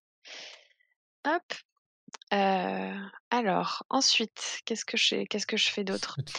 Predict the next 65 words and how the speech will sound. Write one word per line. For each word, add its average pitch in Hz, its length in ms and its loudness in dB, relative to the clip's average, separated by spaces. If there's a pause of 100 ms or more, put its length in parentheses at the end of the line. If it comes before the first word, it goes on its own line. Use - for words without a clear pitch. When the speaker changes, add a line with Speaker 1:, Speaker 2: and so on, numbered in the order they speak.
Speaker 2:
t'es 160 160 8
où, 180 120 6
là ? 143 140 8
T'es - 60 -4
sur - 180 2
quelle 135 140 8
fiche, - 280 2
toi, 120 300 4
euh, 107 140 2
Lisa ? 101 340 2
T'es 120 120 -4
sur 110 180 0
Miro ? 113 340 -2 (520)
Speaker 1:
Euh, 233 380 8
ouais, 262 180 8
je 262 40 2
suis 247 140 0
sur 254 180 6
Miro, 254 280 6
puis 285 120 4
à 240 80 6
côté, 226 280 2
j'ai 254 120 2
le 226 80 -2
P 226 140 0
D 214 240 2
F. - 300 -16 (180)
Euh, 196 640 -2
j'ai 196 160 -6
bien 208 180 -2
commencé 196 340 -4
à - 20 0
écrire 196 260 -6
sur 202 220 -6
la 180 120 -2
fiche 214 300 -2
que - 100 -4
tu 185 160 -6
m'as 180 100 -4
donnée. 175 260 0
Oui, 214 240 2
oui, 247 80 2
Speaker 2:
Ah, 214 140 10
Speaker 1:
oui, 185 60 8
j'ai 151 80 10
Speaker 2:
d'accord, 165 180 10
Speaker 1:
fait 143 60 10
Speaker 2:
ok, - 60 2
Speaker 1:
ça. 170 60 8
Speaker 2:
t'avais 135 200 8
commencé 143 280 10
à 151 60 10
remplir, 143 340 8
c'est - 100 0
pour 123 140 -6
ça, 123 160 2
d'accord. 113 240 0 (220)
Speaker 1:
Ouais, 285 140 10
ouais, 302 200 8
j'ai 254 140 8
Speaker 2:
Ok. 240 60 4
Speaker 1:
commencé 254 300 6
à 254 80 8
remplir, 240 400 6
euh, 208 380 6